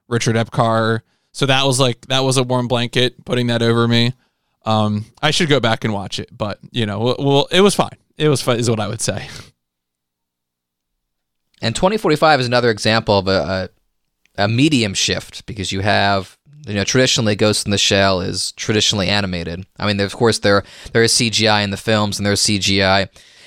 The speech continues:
Speaker 2: in the orig-, uh, the first T V show, but this is completely C G I, similar to Igloo. And I guess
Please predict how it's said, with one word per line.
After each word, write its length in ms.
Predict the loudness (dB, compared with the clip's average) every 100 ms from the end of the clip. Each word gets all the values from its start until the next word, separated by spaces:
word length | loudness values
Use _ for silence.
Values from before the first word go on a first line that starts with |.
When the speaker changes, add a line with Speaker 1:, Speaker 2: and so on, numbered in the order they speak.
| -18 -12
Speaker 2:
in 240 | -6 -6 -2
the 280 | 0 0 0
orig-, 260 | 0 0 -2
uh, 80 | -8
the 80 | -4
first 260 | 0 0
T 100 | 0
V 140 | -2 0
show, 360 | 0 0 -2 -4 -6
but 100 | 0
this 180 | 0
is 120 | 0 0
completely 600 | 2 2 4 0 -2 -6 _ _
C 180 | -4 -2
G 160 | 0 0
I, 180 | 0 -4 _ _ _
similar 420 | -6 -2 2 2 0
to 420 | 0 0 0 -6 _ _ _ _ -4
Igloo. 300 | -4 -2 -6 _ _ _ _ _ _ _ _ _ _ _ _ _ _ _ _ _ _ _ _ _ _ _ _ _ _ _ _ _ _ _ _ _
And 120 | -4 0
I 60 |
guess 460 | 0 0 -2 -8